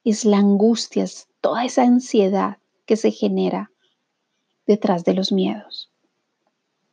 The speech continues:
Es por ello que yo creo que algunos estamos viviendo este momento positivamente y otros lo están viviendo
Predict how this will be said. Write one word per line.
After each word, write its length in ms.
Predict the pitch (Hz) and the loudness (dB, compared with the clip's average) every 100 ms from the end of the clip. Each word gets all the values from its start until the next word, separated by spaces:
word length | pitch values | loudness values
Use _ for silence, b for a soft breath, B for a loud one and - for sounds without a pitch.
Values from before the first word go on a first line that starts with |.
| _ _ _ _ _ _ _ _ _ _ b b b b b | _ _ _ _ _ _ _ _ _ _ b b b b b
Es 120 | - | -4
por 180 | - 269 | 2 4
ello 260 | 269 285 | 4 2
que 360 | 277 277 254 - _ _ - | 2 2 2 -2 _ _ -6
yo 240 | 220 226 | -4 -2
creo 320 | 247 240 247 | 0 0 -2
que 400 | - 262 240 214 - _ _ _ | 0 2 2 0 -8 _ _ _
algunos 460 | 214 208 220 208 220 | -2 0 2 2 2
estamos 480 | 254 233 202 196 202 | -2 -2 -2 -2 -2
viviendo 440 | 233 220 202 185 | 0 2 0 -2
este 220 | 202 - | -4 0
momento 460 | 214 220 196 175 196 | 2 2 2 -2 -6
positivamente 1080 | - 208 220 - 196 175 185 180 170 - _ _ _ _ _ _ | -8 -6 -6 -4 -4 -2 0 0 -4 -10 _ _ _ _ _ _
y 100 | 202 | 2
otros 260 | 185 - 185 | 2 2 0
lo 80 | 202 | 0
están 280 | - 196 | 0 0
viviendo 680 | 175 180 190 190 180 185 247 | 0 0 2 2 0 0 -2